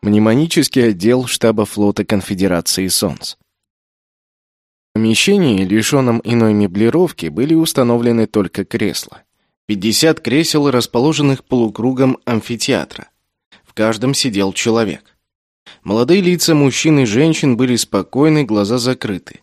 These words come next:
Казалось, они дремлют, но на самом деле все обстояло не так. Разум каждого мнемоника, погрузившись в виртуальность, контролировал в данный момент пространство определенной звездной системы. Во время дежурства никто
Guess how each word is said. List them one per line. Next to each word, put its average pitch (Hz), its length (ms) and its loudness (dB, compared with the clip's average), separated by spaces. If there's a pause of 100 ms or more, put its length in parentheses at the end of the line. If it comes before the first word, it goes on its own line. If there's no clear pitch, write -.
(380)
Казалось, 135 460 0
они 135 220 2
дремлют, 123 560 0
но 104 180 2
на 87 140 0
самом 135 380 0
деле 87 260 -4
все - 240 -2
обстояло 113 480 0
не 117 180 0
так. - 380 -6 (600)
Разум 113 400 0
каждого 104 460 0
мнемоника, 104 580 0
погрузившись 92 800 -4
в 98 40 -8
виртуальность, 120 720 0 (260)
контролировал 131 800 2
в 110 60 -6
данный 135 280 2
момент 123 400 2 (100)
пространство 123 680 -2
определенной 110 960 -2
звездной 95 460 -2
системы. - 560 -8 (1040)
Во 98 160 0
время 156 260 4
дежурства 143 600 2
никто 143 460 2